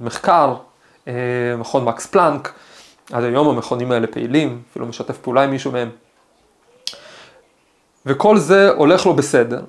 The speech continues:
עד שהיטלר יימח שמו מגיע לשלטון בתחילת שנות השלושים, וזמן לא רב לאחר מכן כבר יש שלטים, "אין כניסה לכלבים ויהודים", ופריץ הבר מוצא את עצמו בחוץ.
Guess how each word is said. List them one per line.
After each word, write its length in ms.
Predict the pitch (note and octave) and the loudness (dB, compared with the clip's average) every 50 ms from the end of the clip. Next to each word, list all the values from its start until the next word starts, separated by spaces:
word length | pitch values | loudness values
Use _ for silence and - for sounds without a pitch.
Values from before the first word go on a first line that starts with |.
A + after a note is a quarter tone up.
| _ _ _ | _ _ _
עד 200 | - E3+ F3+ E3+ | 0 0 0 0
שהיטלר 760 | D3 - - - C3 C3+ E3+ E3 - - G3+ A3 A3+ - G3 F#3 | -2 -4 -4 -4 -4 -4 -4 -10 -10 -4 -4 -4 -2 0 -2 -2
יימח 240 | F#3 F3 F3 E3+ - | -2 -4 -6 -8 -10
שמו 200 | - - E3 D#3+ | -10 -8 -8 -6
מגיע 260 | D#3+ C#3 C#3 D3 D3 | -6 -4 -2 -2 -2
לשלטון 460 | D3 C#3+ - C3+ B2 - C#3+ C#3 C#3 | -2 -2 -6 -8 -6 -4 -4 -4 -4
בתחילת 360 | C3+ C3 - - B2+ B2+ B2+ | -6 -8 -8 -6 -6 -6 -6
שנות 160 | - C#3 B2+ B2 | -8 -10 -12 -12
השלושים, 500 | A#2+ - - B2+ - - D#3+ D#3 D#3 D#3 - _ _ _ _ _ - - - _ _ - | -12 -12 -14 -14 -12 -10 -10 -10 -10 -12 -16 _ _ _ _ _ -20 -20 -20 _ _ -18
וזמן 580 | B2 A#2+ A#2 C3 C3 B2+ B2 A2 C3+ D3 D#3 C#3 | -14 -8 -6 -4 -4 -4 -4 -2 0 0 2 2
לא 140 | A#2+ A#2 | 2 2
רב 120 | B2+ A#2 A#2+ | 2 2 2
לאחר 320 | A#2+ A2+ - - F#3 F3+ | 0 0 0 2 0 2
מכן 360 | F3 E3+ D#3 D#3+ - D3 C3+ | 2 0 -4 -4 -6 -6 -6
כבר 200 | B2+ - B2 A#2+ | -4 -4 -2 -2
יש 140 | A#2 A#2 - | -2 -4 -4
שלטים, 560 | - C3+ A#2+ - - G#3 F#3+ E3+ D#3 D3 C#3 D3 - _ _ _ _ _ _ _ _ _ _ _ _ _ _ - | -4 -4 -4 -2 -2 -2 -2 -2 -2 -6 -10 -14 -18 _ _ _ _ _ _ _ _ _ _ _ _ _ _ -4
"אין 140 | C#3 C#3 C3+ | -4 -4 -4
כניסה 680 | - - C3 A#2+ - - - F#3 F3 E3+ E3 D#3+ D3 C3 - - _ _ | -4 -6 -6 -6 -4 0 2 2 4 4 4 2 0 0 -4 -10 _ _
לכלבים 480 | - B2 - - C#3 C3+ A#2 D3+ D3+ C3+ | -10 -10 -6 -2 -2 -2 0 0 0 0
ויהודים", 580 | C3 B2 A#2+ A2+ A#2+ B2 C#3 F#3 F#3+ F3 E3+ F3 _ _ _ _ _ _ _ _ _ _ - | 0 -2 -2 -2 -2 -2 -4 -4 -4 -4 -8 -12 _ _ _ _ _ _ _ _ _ _ -20
ופריץ 440 | - - - G3 A3 A3 - - F3+ | -18 -12 -6 -4 -4 -4 -2 0 2
הבר 320 | F3 F3 E3+ F3+ F3+ F3 E3+ - - | 2 2 2 0 -2 -4 -6 -10 -12
מוצא 220 | C3 A2+ - C#3 | -12 -10 -6 -8
את 100 | B2+ - | -8 -8
עצמו 240 | C3 - - C3 A#2 | -10 -12 -8 -8 -6
בחוץ. 500 | A#2 A#2 - - - - - - - - | -6 -8 -10 -10 -20 -20 -20 -20 -20 -20